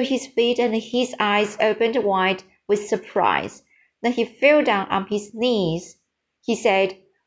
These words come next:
"Please don't hurt me. I never hurt a ghost.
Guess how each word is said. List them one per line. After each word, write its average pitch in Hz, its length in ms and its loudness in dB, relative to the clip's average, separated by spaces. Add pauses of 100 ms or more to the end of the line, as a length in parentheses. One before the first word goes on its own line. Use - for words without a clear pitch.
(140)
"Please 330 440 6
don't 311 300 4
hurt 285 260 6
me. 220 320 -2
I 277 120 2
never 330 320 4
hurt 320 280 4
a 294 60 4
ghost. 262 560 6